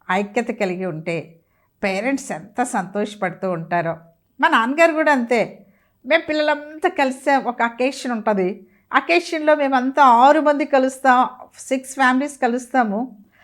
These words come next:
అప్పుడు మేమంతా మాట్లాడుకుంటూ, మేమంతా ఐక్యతగా,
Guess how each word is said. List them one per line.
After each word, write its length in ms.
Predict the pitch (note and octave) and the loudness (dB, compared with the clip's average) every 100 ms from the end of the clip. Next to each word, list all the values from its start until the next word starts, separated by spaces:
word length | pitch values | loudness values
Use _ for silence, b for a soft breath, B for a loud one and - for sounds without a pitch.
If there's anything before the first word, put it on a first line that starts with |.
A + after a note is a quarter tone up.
| b b D4+ | b b -4
అప్పుడు 240 | - E4+ | 0 2
మేమంతా 480 | D#4 C#4+ C4 C4 F4 | 2 0 -2 0 2
మాట్లాడుకుంటూ, 920 | D4 B3 B3+ D#4+ D#4 D4+ C#4 C4 D4 | 4 2 2 -2 -2 -4 -4 -2 -2
మేమంతా 520 | C4+ A#3 A#3+ B3 C4+ | -2 -4 -8 -12 -8
ఐక్యతగా, 640 | C4+ C4 C#4+ C4+ C4 C4 | -8 -4 -6 -2 2 2